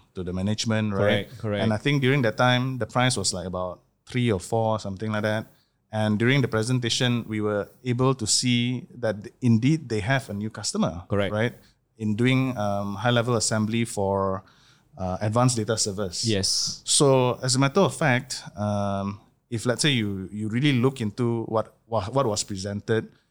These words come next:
Speaker 1: um, that, that bloody thing that they are building right now,
Speaker 2: Yeah.
Speaker 1: it looks like, uh, it's got something to do with Bitcoin mining.
Speaker 2: Correct.
Speaker 1: Yeah. So
Speaker 2: <laughs>
Speaker 1: if, let's say, you are looking for a proxy in,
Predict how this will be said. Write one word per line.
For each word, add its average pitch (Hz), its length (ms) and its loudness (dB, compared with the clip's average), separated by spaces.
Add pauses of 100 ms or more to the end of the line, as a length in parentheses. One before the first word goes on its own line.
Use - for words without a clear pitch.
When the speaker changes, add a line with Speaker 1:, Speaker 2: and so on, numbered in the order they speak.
(560)
Speaker 1:
um, 104 440 2
that, 135 260 0 (340)
that 113 160 -6 (220)
bloody 131 240 0
thing 151 220 0
that 98 120 2
they 104 80 -2
are 101 60 -2
building 120 420 2
right 110 160 4
now, 104 340 0
Speaker 2:
Yeah. 107 60 -6
Speaker 1:
it 107 60 -4
looks - 240 0
like, 101 260 -2
uh, 92 280 -4 (200)
it's 107 160 -2
got 110 200 -2
something 117 320 0
to 113 80 0
do 131 120 2
with 110 180 0
Bitcoin 131 300 -6
mining. 135 380 -2
Speaker 2:
Correct. 107 440 0
Speaker 1:
Yeah. 107 300 4
So 180 400 6 (240)
Speaker 2:
<laughs> - 220 -6
Speaker 1:
if, 147 160 6
let's 151 180 4
say, 202 100 6
you 170 140 6
are 123 160 4
looking 180 280 2
for 107 180 2
a 104 40 2
proxy 139 420 0
in, 113 180 2